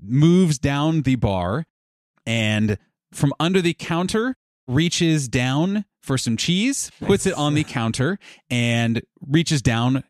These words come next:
Speaker 1: grabs, like, a knife,
Speaker 2: Mm-hmm.
Speaker 1: and starts slicing it. And once again, you see him move on, move on, and two spectral hands are there, one holding the bit of cheese and one kind of chopping it into serviceable or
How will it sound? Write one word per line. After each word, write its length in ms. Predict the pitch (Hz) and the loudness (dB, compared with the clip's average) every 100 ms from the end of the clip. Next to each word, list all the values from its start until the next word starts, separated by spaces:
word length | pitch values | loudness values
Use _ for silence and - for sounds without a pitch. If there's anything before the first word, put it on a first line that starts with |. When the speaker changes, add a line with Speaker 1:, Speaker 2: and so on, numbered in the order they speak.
| _ 117 | _ -6
Speaker 1:
grabs, 600 | 127 135 147 127 - - | -2 0 0 -4 -6 -4
like, 180 | 117 110 | -4 0
a 60 | |
knife, 560 | 110 113 101 120 - - _ | 2 2 0 -4 -10 -18 _
Speaker 2:
Mm-hmm. 160 | 113 104 | -14 -6
Speaker 1:
and 440 | 117 117 113 110 110 - | -2 0 0 0 -4 -8
starts 480 | - 143 135 - - | -2 -2 -2 -6 -6
slicing 560 | - - 127 147 196 202 | -6 -2 0 0 0 0
it. 240 | 254 - - - - | -2 -6 -14 -20 -6
And 340 | 120 123 123 | -2 0 0
once 280 | 120 139 139 | 2 0 0
again, 440 | 143 131 151 196 - | 0 0 0 -2 -4
you 200 | 117 127 | 0 0
see 220 | - 147 | 2 0
him 240 | 127 120 117 | 2 4 4
move 300 | 123 135 123 | 4 4 0
on, 200 | 117 120 | -6 -2
move 320 | 139 175 160 | 2 2 0
on, 480 | 123 123 143 202 233 - _ - | -2 -2 -2 -4 -6 -10 _ -4
and 320 | 123 120 117 - | 0 0 -2 -6
two 240 | - 160 151 | 0 2 2
spectral 520 | - - 147 - 151 | 0 -2 -4 -2 -4
hands 420 | 123 131 135 165 | -2 -2 0 -2
are 140 | 151 139 | 0 0
there, 180 | 135 139 | 0 0
one 240 | 120 127 | 0 0
holding 380 | 123 120 120 127 | 0 -2 0 0
the 100 | 120 | 0
bit 180 | 107 117 | 0 0
of 120 | 113 | -2
cheese 420 | - 127 135 160 | -2 -2 0 0
and 160 | 123 117 | -2 0
one 180 | 117 113 | 0 0
kind 300 | - 120 113 | -2 0 0
of 140 | 123 - _ | -2 -8 _
chopping 440 | - 151 123 131 123 | -2 -2 -2 0 0
it 120 | 120 | 0
into 420 | 123 120 - 123 113 | -2 -2 0 0 0
serviceable 600 | - 117 113 - 120 117 | 0 0 0 -2 0 0
or 420 | 113 110 110 107 | 2 2 0 -2